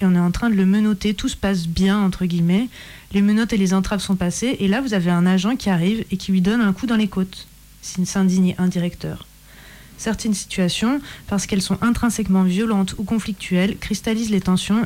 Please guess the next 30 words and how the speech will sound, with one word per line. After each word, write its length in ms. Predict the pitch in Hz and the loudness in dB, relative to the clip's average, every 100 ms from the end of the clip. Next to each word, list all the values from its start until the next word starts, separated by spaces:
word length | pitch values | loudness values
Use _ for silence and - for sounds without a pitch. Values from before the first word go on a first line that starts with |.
| - | 0
et 100 | 185 | 2
avec 240 | 170 180 | 2 0
les 120 | 190 | 0
risques 280 | 180 240 - | 2 0 -2
de 100 | 185 | 0
dérapage. 600 | 185 180 165 - 151 151 - - - - - - - - - - - - - - - | 2 0 0 -2 -4 -6 -10 -20 -20 -20 -20 -20 -20 -20 -20 -20 -18 -16 -16 -18 -10
C'est 140 | - | 0
notamment 380 | 202 208 214 220 | 2 2 2 2
le 60 | 226 | 2
cas 180 | 233 233 | 0 -2
des 80 | |
placements 440 | 202 196 185 214 220 | 0 -2 0 0 0
au 60 | |
quartier 260 | 196 190 185 | 0 -2 -2
disciplinaire, 640 | 185 185 190 - 196 170 | -2 -2 -4 0 2 2
des 160 | 170 175 | 2 2
interventions 600 | 180 180 175 180 - 214 | 2 2 2 2 0 0
des 200 | 196 175 | 2 0
équipes 280 | 185 - - | -4 -6 -4
régionales 440 | 214 180 185 185 | -2 2 2 2
d'intervention 560 | 175 170 170 175 180 196 | 2 0 0 2 2 2
et 60 | |
de 60 | 185 | 0
sécurité 680 | - 175 170 170 - 247 - | -2 -6 -4 -4 -2 -2 0
ou 140 | 196 | 2
encore 280 | 185 185 220 | 2 2 0
des 100 | 202 | 0
fouilles 240 | 185 214 | -2 0
à 80 | 202 | 2
nu, 200 | 175 202 | 4 2